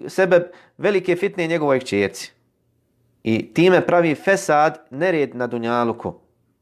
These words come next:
Pravi fesad i nered na dunjaluku. Dakle, e, ako je prosac čovjek koji je ispunio, dakle, koji je, e,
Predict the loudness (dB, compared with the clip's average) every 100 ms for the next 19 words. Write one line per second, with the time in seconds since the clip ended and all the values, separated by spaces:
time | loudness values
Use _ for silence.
0 | _ _ _ _ _ 2 4 4 2 2
1 | 2 0 2 2 2 0 -2 0 0 0
2 | -2 0 0 2 -2 -2 -14 -20 -20 -20
3 | _ _ 0 2 4 2 2 0 -2 -4
4 | -4 -6 -8 -6 -6 -2 -2 0 -2 -4
5 | -18 _ _ _ _ _ -2 0 0 0
6 | 2 2 0 -2 -2 0 0 -4 _ _
7 | _ _ _ _ _ _ _ _ _ _
8 | _ _ _ -2 2 2 2 2 2 0
9 | -2 -4 -2 0 2 2 2 -2 -14 -20
10 | -12 -4 -2 0